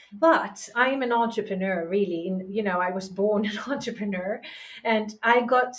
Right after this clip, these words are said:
you know, served the opportunity to join Cecilia Ripinski,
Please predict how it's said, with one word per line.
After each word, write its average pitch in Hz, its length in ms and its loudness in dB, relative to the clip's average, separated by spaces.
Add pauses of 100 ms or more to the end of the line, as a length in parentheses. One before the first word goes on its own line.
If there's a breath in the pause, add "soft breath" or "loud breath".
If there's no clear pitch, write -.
you 233 100 -4
know, 202 160 0
served 226 520 4
the 202 100 4
opportunity 202 880 -2
to 202 180 -6
join 202 500 -2
Cecilia 226 600 -2
Ripinski, 254 800 -6